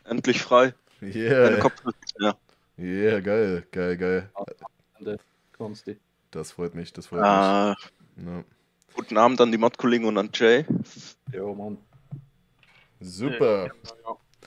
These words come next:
Speaker 2: Super, Konsti, mein Bester. Ähm, schön auf jeden Fall, dich zu hören. Konsti auch jemand, äh, für alle, die jetzt, sagen wir mal, äh, noch nicht so lange hier im Chat dabei sind. Ähm, Konsti ist auch jemand, mit dem ich mich auch schon mehrmals im echten Leben getroffen habe, ne?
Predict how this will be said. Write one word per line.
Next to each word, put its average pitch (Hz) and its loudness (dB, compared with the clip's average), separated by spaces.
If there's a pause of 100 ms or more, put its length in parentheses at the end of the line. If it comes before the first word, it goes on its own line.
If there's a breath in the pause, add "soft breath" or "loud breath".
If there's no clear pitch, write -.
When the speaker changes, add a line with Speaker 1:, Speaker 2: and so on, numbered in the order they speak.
(760 soft breath)
Speaker 2:
Super, 110 -4
Konsti, 120 0
mein 107 0
Bester. 98 0 (180)
Ähm, 95 2 (100)
schön - -2
auf 113 0
jeden 107 2
Fall, 104 4
dich 107 -4
zu 98 -2
hören. 113 4
Konsti 160 4
auch 147 6
jemand, 135 2
äh, 110 0
für 110 -4
alle, 113 -6
die 104 -10
jetzt, - -10
sagen 101 -10
wir 101 -4
mal, 101 -4 (580 soft breath)
äh, 98 -4
noch 98 -6
nicht 127 -6
so 107 -6
lange 110 -2
hier 110 0
im 98 -6
Chat - -2
dabei 95 2
sind. 110 -4
Ähm, 92 0
Konsti 123 0
ist 107 2
auch 117 4
jemand, 113 4
mit 98 0
dem 104 2
ich - -6
mich 107 2
auch 95 4
schon 101 -2
mehrmals 104 2
im 90 -10
echten 107 -6
Leben 127 -4
getroffen 147 -6
habe, 151 0
ne? 107 -4